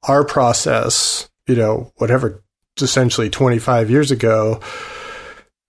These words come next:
because I think that that explains the interim. I also was like, I was sort of just waiting.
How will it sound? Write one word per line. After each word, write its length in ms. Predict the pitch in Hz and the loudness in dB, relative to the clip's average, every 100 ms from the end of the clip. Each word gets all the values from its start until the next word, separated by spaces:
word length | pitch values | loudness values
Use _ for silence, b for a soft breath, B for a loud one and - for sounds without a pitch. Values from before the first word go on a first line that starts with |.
| _ | _
because 1000 | 139 127 - 135 123 123 120 117 110 - - | 0 2 2 2 4 6 4 2 0 -2 -2
I 160 | 127 113 | -2 -2
think 680 | - - 143 135 127 - | -4 -2 2 2 2 -4
that 680 | - 123 120 120 117 - - _ _ _ _ _ - | 0 2 2 2 0 -2 -10 _ _ _ _ _ -4
that 440 | 143 127 131 127 | 0 2 2 2
explains 680 | 127 - - 123 117 117 110 | 0 -2 0 2 4 2 0
the 140 | - 110 | 0 0
interim. 460 | 117 113 - 143 - B B B _ _ _ _ _ _ _ _ | 0 0 -2 -4 -10 B B B _ _ _ _ _ _ _ _
I 220 | - 143 | 0 2
also 460 | 156 139 143 - 131 | 4 4 4 4 4
was 240 | 117 107 | 2 2
like, 300 | 123 113 - - B B B _ _ | 0 0 -4 -16 B B B _ _
I 120 | - | 0
was 180 | 131 135 | 2 4
sort 240 | - 151 160 | 4 4 4
of 200 | 143 - | 2 0
just 220 | 135 - | -4 -2
waiting. 640 | 110 101 110 117 85 117 | -4 -2 0 -2 -4 -8